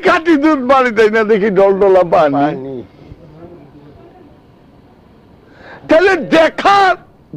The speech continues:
Speaker 1: দুই রকম, একটা ভিতরের দেখা, একটা বাহিরের দেখা। বুঝলেন বাবা?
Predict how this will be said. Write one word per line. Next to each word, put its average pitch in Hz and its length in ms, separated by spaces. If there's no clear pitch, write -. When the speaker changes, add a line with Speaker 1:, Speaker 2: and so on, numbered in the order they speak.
Speaker 1:
দুই 349 160
রকম, 262 300
একটা 226 180
ভিতরের 294 540
দেখা, 226 280
একটা - 200
বাহিরের 113 480
দেখা। - 240
বুঝলেন 131 340
বাবা? 190 200